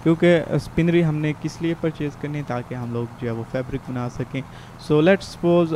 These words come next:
अगर हमें spinnery cost करती है एटी थाउजेंड, ठीक है, तो हम उसमें एटी थाउजेंड ऐड कर देते हैं। So, ये हमारे पास formula निकल के आता है चार लाख छः हज़ार का, और इसमें अभी हमने tailor shop के जो है वो पैसे ऐड नहीं किए।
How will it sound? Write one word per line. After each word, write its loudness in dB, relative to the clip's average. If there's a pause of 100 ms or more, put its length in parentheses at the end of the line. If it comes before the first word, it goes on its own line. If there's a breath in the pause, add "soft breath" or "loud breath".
(100)
अगर 0
हमें -4
spinnery -2
cost -2
करती -2 (100)
है -2 (680 loud breath)
एटी 2
थाउजेंड, -2 (360)
ठीक 0
है, 0
तो -6
हम -2
उसमें -4
एटी -4
थाउजेंड -4 (120)
ऐड 0
कर -4
देते -4
हैं। -2 (300 loud breath)
So, 0
ये 6
हमारे 4
पास 2
formula 4
निकल -2
के -6
आता -6
है -4
चार -4
लाख -4
छः -2
हज़ार -2
का, 0
और -4
इसमें -8
अभी -6
हमने -4
tailor -2
shop -4 (160)
के -4
जो -4
है -2
वो -4
पैसे -6
ऐड -6
नहीं -6
किए। -8